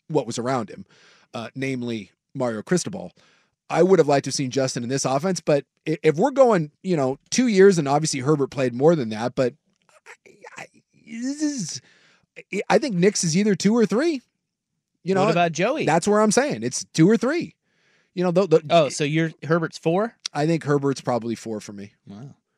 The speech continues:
Speaker 1: And again, I'm
Speaker 2: Okay.
Speaker 1: not, I'm not talking about N F L stuff. I'm just saying college. Dude, Joey was great in college.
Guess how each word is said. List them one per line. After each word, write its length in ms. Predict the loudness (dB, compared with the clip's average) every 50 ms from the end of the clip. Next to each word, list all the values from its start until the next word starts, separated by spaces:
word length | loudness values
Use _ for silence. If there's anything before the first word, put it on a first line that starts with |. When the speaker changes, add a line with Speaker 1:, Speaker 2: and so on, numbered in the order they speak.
| _ _
Speaker 1:
And 80 | -6 -4
again, 200 | -2 -2 -2 0
I'm 80 | 0
Speaker 2:
Okay. 20 | 0
Speaker 1:
not, 180 | 0 -2 -2 -2
I'm 100 | -2 0
not 140 | 0 0 0
talking 220 | -2 -2 -2 0
about 160 | 0 0 0
N 120 | 0 0 -2
F 100 | 0 2
L 140 | 2 2 2
stuff. 200 | 2 0 -2 -2
I'm 140 | -4 -6 -2
just 300 | 2 2 2 2 2 -2
saying 320 | -4 -2 -2 -2 -2 0
college. 440 | 0 2 2 0 0 -6 -10 -18 -20 _ _ _ _ _ _ _
Dude, 180 | -12 -10 -10 -4
Joey 360 | -2 0 2 4 4 4 4 4
was 340 | 4 2 2 2 0 -4 -10
great 420 | -8 -4 0 0 0 0 0 -4
in 160 | -8 -12 -14
college. 560 | -14 -14 -14 -14 -14 -18 -16 -14 -14 -14 -16